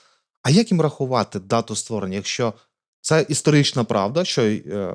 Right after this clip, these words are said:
ну, багато цих газет були засновані більшовицьким режимом, і це були репресивні органи, це була пропаганда радянської влади.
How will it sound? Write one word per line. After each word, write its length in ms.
ну, 100
багато 340
цих 200
газет 240
були 220
засновані 460
більшовицьким 560
режимом, 520
і 40
це 140
були 420
репресивні 580
органи, 560
це 160
була 220
пропаганда 720
радянської 560
влади. 440